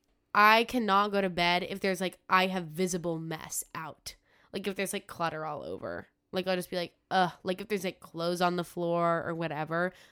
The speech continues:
my mind is just, like, very all over the place, like, super unsettled. And so I thought I'd be, like, freaking out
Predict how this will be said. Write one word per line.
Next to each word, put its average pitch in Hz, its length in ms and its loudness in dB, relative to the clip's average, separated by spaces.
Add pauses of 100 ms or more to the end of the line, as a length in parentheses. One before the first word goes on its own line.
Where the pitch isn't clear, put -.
(120)
my 190 220 2
mind 170 340 2
is 170 40 -4
just, 175 140 -4
like, 160 160 -8
very 160 500 -4
all 156 200 -4
over 143 160 -8
the 143 80 -12
place, - 260 -14
like, - 180 -14
super - 540 -4
unsettled. 165 720 -6 (440)
And 240 120 2
so 277 80 0
I 262 100 4
thought 226 300 6
I'd 277 160 4
be, 226 100 0
like, 185 320 2 (600)
freaking 190 420 -2
out 175 320 0